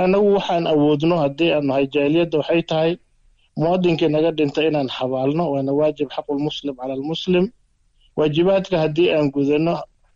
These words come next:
haddii ay jiraan dad dembiyadaasi loo soo qabtay, inaan maaragtay daba galno, oon daba soconno,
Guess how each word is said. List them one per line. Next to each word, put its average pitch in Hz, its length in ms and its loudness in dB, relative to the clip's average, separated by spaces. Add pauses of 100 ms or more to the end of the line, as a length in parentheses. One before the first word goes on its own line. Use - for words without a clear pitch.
(160)
haddii 156 360 0
ay 170 120 4
jiraan 165 420 2
dad 170 260 0
dembiyadaasi 151 840 2
loo 156 220 2
soo 147 260 -2
qabtay, 175 460 0 (840)
inaan 170 260 2
maaragtay 147 480 0
daba 147 300 2
galno, 151 420 2 (380)
oon 139 180 -4
daba 151 220 0
soconno, 151 540 0